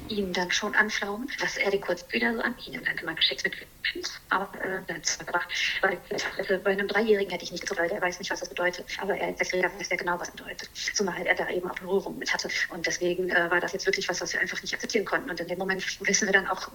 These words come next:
wirklich nicht, wie wir handeln müssen. Und, ähm, wa-, was man da, wie man das, keine Ahnung.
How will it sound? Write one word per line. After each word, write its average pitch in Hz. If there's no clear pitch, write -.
wirklich 196
nicht, -
wie 196
wir 185
handeln 185
müssen. 170
Und, -
ähm, 175
wa-, 190
was 190
man 185
da, 180
wie 196
man 180
das, 185
keine 165
Ahnung. 160